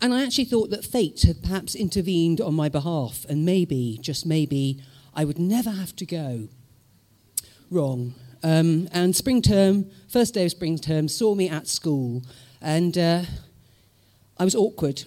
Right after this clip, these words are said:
Um, new uniform, very stiff and unworn. And I realised that I was in a group of people who'd formed close-knit friendships already. They were very bonded.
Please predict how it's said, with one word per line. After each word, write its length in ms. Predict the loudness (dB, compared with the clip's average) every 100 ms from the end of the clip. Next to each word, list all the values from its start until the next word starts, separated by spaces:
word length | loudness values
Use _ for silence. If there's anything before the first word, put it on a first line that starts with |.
| -6
Um, 500 | -2 2 2 0 -2
new 340 | 0 4 4
uniform, 680 | 4 4 2 2 0 2 2
very 140 | 0
stiff 380 | -2 -2 -6 -4
and 100 | -2
unworn. 800 | -2 0 0 2 0 0 0 -4 -8 -12
And 380 | -4 -2 -4 -6 -10 -4
I 80 |
realised 560 | 0 0 0 0 -2 -2
that 120 | -6
I 160 | -6 -4
was 140 | -2
in 60 | -2
a 40 |
group 220 | 0 0 0
of 80 |
people 300 | -4 -4 -4
who'd 280 | -2 -2 -4 -12 _ _ _ -2
formed 420 | 2 2 0 -4
close-knit 580 | -6 -4 -4 -6 -8 -6
friendships 580 | -4 -4 -4 -8 -6
already. 460 | -4 -2 -2 -2 -2
They 100 | -2
were 120 | -2
very 180 | 0 -2
bonded. 720 | -2 -2 0 0 -2 -6 -8